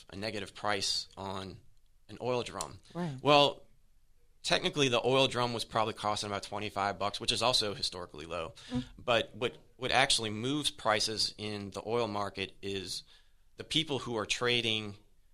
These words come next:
Speaker 1: on basically what their predictions for those prices are going to be. But,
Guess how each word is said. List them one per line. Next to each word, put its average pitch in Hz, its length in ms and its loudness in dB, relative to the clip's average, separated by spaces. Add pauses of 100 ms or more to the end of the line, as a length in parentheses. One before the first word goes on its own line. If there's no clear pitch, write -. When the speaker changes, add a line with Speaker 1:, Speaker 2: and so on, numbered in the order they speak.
(300)
Speaker 1:
on 101 520 -2 (300)
basically 110 720 -2 (200)
what 117 200 -6
their 107 220 -2
predictions 107 640 -2
for 98 140 -6
those 98 160 -6
prices 95 480 -2
are 90 60 -8
going 90 300 -10
to - 100 -10
be. 87 380 -12 (580)
But, 127 160 0